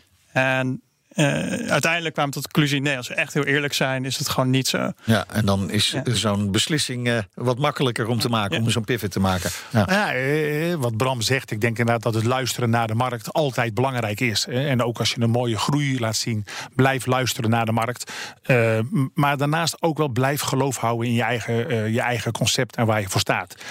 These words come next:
Speaker 3: En ik denk als je die twee goed met elkaar kunt matchen, dat dat het succes brengt wat de organisatie verdient.
Speaker 2: Ja,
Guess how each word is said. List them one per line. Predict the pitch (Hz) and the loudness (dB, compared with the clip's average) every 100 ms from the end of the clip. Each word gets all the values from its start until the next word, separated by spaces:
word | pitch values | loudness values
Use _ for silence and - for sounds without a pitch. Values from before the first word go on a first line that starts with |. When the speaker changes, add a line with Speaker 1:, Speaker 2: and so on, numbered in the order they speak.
| - | -12
Speaker 3:
En | - | 0
ik | 120 | 4
denk | 113 104 | 4 4
als | - | 0
je | |
die | 104 139 | 2 0
twee | - 131 | 0 -2
goed | 107 - 135 | 0 0 0
met | 120 120 | 0 0
elkaar | 110 117 104 98 - - - | 0 0 -2 -8 -16 -20 0
kunt | 139 107 | 2 4
matchen, | 127 127 - 151 156 | 2 0 -2 -2 -4
dat | 117 117 104 | 0 0 2
dat | 120 117 | 0 0
het | 117 | 0
succes | - 123 - 120 | 0 -2 -2 0
brengt | - 113 113 | 0 0 0
wat | 117 | -2
de | 135 | 2
organisatie | 120 104 104 110 104 - | 2 2 2 0 -2 -2
verdient. | 104 101 98 | -2 -2 -2
Speaker 2:
Ja, | 87 | -4